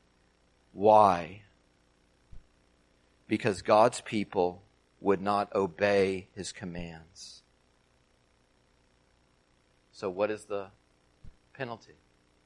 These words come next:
Eviction. He kicked them out of the house. "I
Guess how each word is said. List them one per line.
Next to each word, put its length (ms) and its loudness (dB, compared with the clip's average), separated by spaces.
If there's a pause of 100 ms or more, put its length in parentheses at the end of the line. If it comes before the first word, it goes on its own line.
(880)
Eviction. 500 -10 (1300)
He 120 -14
kicked 320 -14
them 300 -14
out 160 -6
of 60 -12
the 80 -8
house. 500 -20 (4000)
"I 460 -2